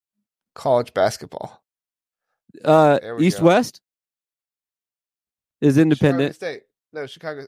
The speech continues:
Speaker 1: uh, East West is?
Speaker 2: Yeah, I just, I, I
Speaker 1: No,
Speaker 2: was
Speaker 1: Chicago
Speaker 2: reading way
Speaker 1: State's
Speaker 2: too much about them as you were talking <laughs> earlier.
Speaker 1: Oh, okay.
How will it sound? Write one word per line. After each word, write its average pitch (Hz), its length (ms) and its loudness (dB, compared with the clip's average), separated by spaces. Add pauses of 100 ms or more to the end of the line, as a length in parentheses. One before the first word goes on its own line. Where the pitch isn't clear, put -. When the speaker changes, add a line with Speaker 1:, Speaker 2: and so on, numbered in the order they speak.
Speaker 1:
uh, 135 140 -12
East 160 260 -20
West 160 240 -14
is? - 200 -20 (480)
Speaker 2:
Yeah, 131 320 4
I 135 120 0
just, 147 360 -2
I, 139 240 2
I - 100 -4
Speaker 1:
No, 143 60 4
Speaker 2:
was 143 120 2
Speaker 1:
Chicago 127 140 0
Speaker 2:
reading 147 260 2
way 135 180 2
Speaker 1:
State's 139 120 -4
Speaker 2:
too 147 100 0
much 127 220 0
about 113 280 0
them 110 220 -2
as 110 240 -4
you 120 100 -4
were 110 120 -2
talking 120 460 -2
<laughs> 117 60 -4
earlier. 151 380 0 (760)
Speaker 1:
Oh, 98 300 -14 (160)
okay. 104 300 -18